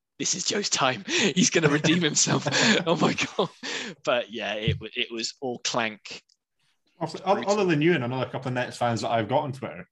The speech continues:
Speaker 3: what was the Nets fans' reactions to that? Because, like, the game seven in general and the series.
Speaker 1: Um, so the main, the main thing, um,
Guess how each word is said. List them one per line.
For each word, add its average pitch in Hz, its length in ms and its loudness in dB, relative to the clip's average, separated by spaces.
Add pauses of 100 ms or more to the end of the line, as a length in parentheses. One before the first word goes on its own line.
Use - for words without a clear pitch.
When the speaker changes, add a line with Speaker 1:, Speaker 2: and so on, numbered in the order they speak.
(140)
Speaker 3:
what 202 160 4
was 190 120 2
the 165 80 2
Nets 160 300 -2
fans' 131 280 0
reactions 120 460 -2
to 90 60 -14
that? 78 160 -8 (100)
Because, - 680 -4 (300)
like, 123 180 0 (260)
the 135 80 0
game 135 180 2
seven 139 200 0
in 107 100 -2
general 113 300 -2
and 113 140 -6
the 101 40 -4
series. 110 360 -6 (480)
Speaker 1:
Um, 262 320 4 (260)
so 208 840 2 (120)
the 180 100 -2
main, 196 340 2 (280)
the 180 80 -6
main 208 380 0
thing, 131 580 -2 (420)
um, 127 720 0